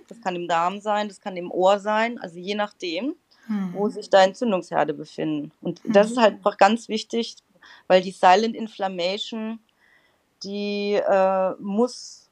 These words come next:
Speaker 1: auf jeden Fall mal erkannt werden. Und
Speaker 2: Mhm.
Speaker 1: gerade wenn's in den Implantaten ist, durch die Kinesiologie kann ich testen.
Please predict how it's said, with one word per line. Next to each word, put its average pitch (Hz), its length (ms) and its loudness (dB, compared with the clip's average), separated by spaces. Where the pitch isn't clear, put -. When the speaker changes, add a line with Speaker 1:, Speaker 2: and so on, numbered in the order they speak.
Speaker 1:
auf 190 160 -4
jeden 180 300 -4
Fall 165 320 0
mal 151 380 -2
erkannt 156 420 -2
werden. 139 340 0
Und - 120 -4
Speaker 2:
Mhm. - 40 -4
Speaker 1:
gerade 185 300 4
wenn's 185 180 -2
in 185 120 -20
den 175 120 -12
Implantaten 165 680 -2
ist, 220 300 -6
durch 208 180 -10
die 214 100 -12
Kinesiologie 196 840 -8
kann 175 240 -6
ich 160 120 -12
testen. 196 500 -6